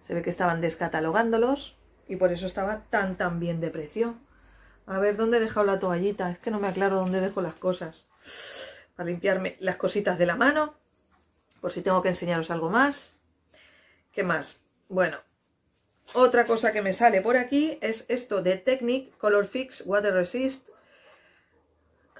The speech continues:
Ah, bueno, es que está cerrado. Ay, nunca me acuerdo a quitarle.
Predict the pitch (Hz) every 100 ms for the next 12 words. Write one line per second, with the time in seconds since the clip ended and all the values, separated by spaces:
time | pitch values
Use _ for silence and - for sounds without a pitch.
0 | - - 220 226 226 226 233 233 220 175
1 | 151 - _ _ _ _ _ - - -
2 | 156 - 139 165 180 170 165 208 202 202
3 | 226 254 240 214 254 269 277 - 190 196
4 | 196 214 233 226